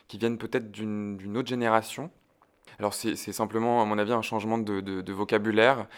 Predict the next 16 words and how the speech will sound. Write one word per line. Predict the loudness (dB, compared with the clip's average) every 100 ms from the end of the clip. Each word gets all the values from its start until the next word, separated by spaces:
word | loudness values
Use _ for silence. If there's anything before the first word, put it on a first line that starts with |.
| -20 -6 0
euh, | 0 2
mais | 0 0
par | 2
exemple, | 2 2 -2 0
euh, | -2 0 -2 -4 -6 -8
c'est | -2
vrai | -2
que | -2
critique, | -8 -10 -8 -10 -12
je | -12
trouve | -14 -12
que | -12
c'est | -12 -8
un | -8 -4
terme | 0 0 0 -4 -6 -10 -20 -20 -20 -20 -20 -18
qui, | -14 -12 -12 -14